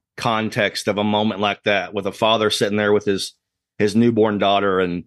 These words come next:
to cherish this and, like, "You're never gonna get any of this time back." And all I could think about was the next deal that I needed to do because I needed to keep this craziness going. Try not to get choked up talking about this here, but it was, um, I was like, "That's,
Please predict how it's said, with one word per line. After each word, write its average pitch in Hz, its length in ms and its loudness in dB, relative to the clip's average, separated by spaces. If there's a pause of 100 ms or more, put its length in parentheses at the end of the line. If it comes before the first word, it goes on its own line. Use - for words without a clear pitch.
(180)
to 98 100 -4
cherish 117 480 0
this 113 360 0
and, 95 80 -6
like, 87 200 -4
"You're 104 80 -2
never 110 140 0
gonna 107 140 0
get 104 140 2
any 110 180 2
of 107 60 0
this 104 140 -2
time 98 300 -4
back." 98 380 -2 (120)
And 110 120 -2
all 123 120 2
I 120 80 0
could 113 160 -10
think 107 200 -4
about 98 440 -2
was 95 180 -6
the 95 100 -2
next - 460 -4
deal 107 260 4
that 101 100 2
I 98 80 2
needed 98 240 -2
to 95 60 -2
do 98 240 2
because 95 340 0
I 95 60 0
needed 98 260 0
to 87 40 -8
keep 101 220 -2
this - 280 -2 (120)
craziness 104 520 0
going. 90 340 -2 (880)
Try 104 120 -2
not 95 100 0
to 85 60 -6
get 95 140 0
choked 101 280 0
up 95 120 0
talking 98 300 0
about 92 180 -2
this - 120 -10
here, 104 120 2
but 117 160 2
it 147 80 4
was, 139 200 2
um, 110 440 0 (720)
I - 80 -6
was 151 100 0
like, 120 200 -2
"That's, 139 460 -4